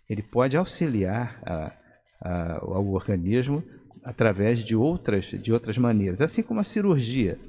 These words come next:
A gente não vai viver operando tudo que existe. Mas há momentos em que a cirurgia ela é salvadora,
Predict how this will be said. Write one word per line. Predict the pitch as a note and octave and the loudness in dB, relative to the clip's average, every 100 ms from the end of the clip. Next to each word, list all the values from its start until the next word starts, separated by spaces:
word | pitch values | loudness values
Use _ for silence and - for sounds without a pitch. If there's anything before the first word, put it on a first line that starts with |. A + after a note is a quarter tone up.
| - - - _ | -20 -20 -20 _
A | - | -4
gente | E3 F#3+ | -2 0
não | G#3 | 2
vai | G3+ F#3+ | 4 4
viver | F#3+ F3 D#3 | 4 4 4
operando | F3+ G#3 A3+ G#3 F#3 A#2+ - - | 4 4 4 6 4 2 -8 -8
tudo | - C3 G#2+ | 0 0 0
que | - | -2
existe. | G2+ F#2+ F#2 - - - _ _ _ _ _ | -2 -2 -6 -12 -16 -20 _ _ _ _ _
Mas | C#3+ A#2+ | 2 2
há | A2 A#2 | 2 2
momentos | A2 F#2+ G#2 A2+ C#3+ | 4 4 2 0 -6
em | |
que | C3+ C#3 | -4 -6
a | |
cirurgia | - A#2 G#2+ F#2 F#2+ A2 | -4 -4 -4 -4 -4 -4
ela | - | -4
é | - | -6
salvadora, | - B2 B2 C#3+ G#2 F#2 D2+ | -4 -4 -4 -4 -4 -4 -6